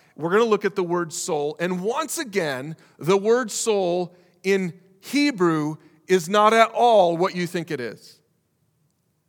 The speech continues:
When you, when we think of the word soul in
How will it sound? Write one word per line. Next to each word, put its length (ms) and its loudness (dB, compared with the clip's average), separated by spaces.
When 220 2
you, 200 2
when 260 0
we 280 0
think 360 -6
of 240 2
the 100 4
word 440 0
soul 920 -2
in 320 0